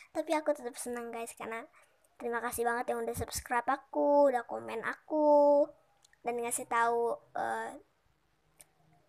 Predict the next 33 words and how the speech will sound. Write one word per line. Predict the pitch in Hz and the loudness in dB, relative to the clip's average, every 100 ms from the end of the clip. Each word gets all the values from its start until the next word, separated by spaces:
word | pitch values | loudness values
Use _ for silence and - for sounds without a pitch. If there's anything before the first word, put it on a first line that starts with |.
| - | -4
kayak | 262 247 233 226 | 0 2 2 -2
support | - 269 - 262 - | -6 -8 -4 -4 -2
aku | 247 - 302 294 196 285 | -6 -2 4 6 6 4
gitu | 262 233 - 233 | 0 -14 -10 -8
ya, | 240 | -8
guys. | - - 277 - - - _ | -10 -12 -12 -16 -20 -20 _
Terima | 226 233 | -10 -10
kasih | 254 - 226 | -10 -8 -8
banget | 220 208 254 294 | -8 -8 -8 -8
kalian | - 226 226 226 | -6 -6 -6 -8
udah | 226 | -12
support | - - 240 - | -12 -8 -8 -8
aku. | - 277 294 320 - _ _ _ _ _ _ | -12 -2 0 0 -6 _ _ _ _ _ _
Eh, | 240 240 233 | -6 -4 -4
semoga | 233 226 233 - | -8 -10 -12 -10
kalian | 214 226 | -10 -10
suka | 233 226 | -10 -10
dengan | 226 220 - | -10 -14 -16
video | 220 226 | -10 -8
ini | 220 220 220 226 226 233 | -8 -12 -12 -12 -12 -14
ya. | 311 - _ _ _ - - | -18 -20 _ _ _ -20 -20
Dan | 214 226 226 220 226 | -10 -6 -6 -10 -12
maaf | 220 233 | -10 -8
banget | 233 269 - | -6 -6 -4
kalau | 240 240 | -2 -2
aku | - - 269 269 | -4 -6 -6 -4
akhir-akhir | 254 240 240 247 226 240 | -6 -8 -10 -10 -10 -8
ini | 262 | -6
jarang | 262 233 233 | -6 -6 -6
buat | 233 226 _ | -8 -10 _
video | 226 220 220 | -12 -8 -8
gitu, | 220 - | -10 -14
karena | 214 214 220 | -12 -10 -10